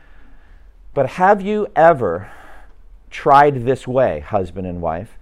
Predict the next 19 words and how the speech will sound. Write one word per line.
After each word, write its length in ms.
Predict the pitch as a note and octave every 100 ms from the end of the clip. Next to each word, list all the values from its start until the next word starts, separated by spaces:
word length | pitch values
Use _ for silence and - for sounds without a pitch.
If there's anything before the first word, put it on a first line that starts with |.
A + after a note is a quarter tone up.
| -
Have 200 | - D3
you 100 | D3
ever 200 | D#3+ F3+
got 240 | E3+ E3 E3+
alone 460 | E3+ B2 F#2 E2 - - - - - - - -
and 180 | A#2+ B2
said, 300 | - B2+ A2+
"Come, 400 | - D#3+ C3+ A2+
oh, 260 | - C#3+ C3
let 240 | A#2+ C#3
us 180 | C#3+ B2
go 320 | A#2 C3+ C#3+
and 120 | B2+ G2
humble 500 | - E3 D#3+ D3+ C3
our 140 | A2+
souls 560 | - - E3 D#3 C3+ G#2
before 320 | A2+ A#2+ A2+
God 480 | G#2 D3 D3+ D3+ B2
together. 420 | G#2 G#2+ F#2+